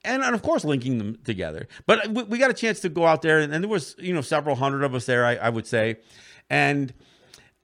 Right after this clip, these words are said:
we were joined by, by some of this, the, the town or the village leaders in, in those areas that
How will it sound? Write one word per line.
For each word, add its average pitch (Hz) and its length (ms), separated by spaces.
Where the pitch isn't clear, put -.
we 185 300
were 226 140
joined 160 460
by, 156 520
by 135 200
some 139 260
of 165 60
this, 165 200
the, 131 440
the 131 140
town 139 500
or 135 60
the 120 100
village 135 400
leaders 135 460
in, 135 180
in 127 180
those 123 200
areas 131 420
that 120 280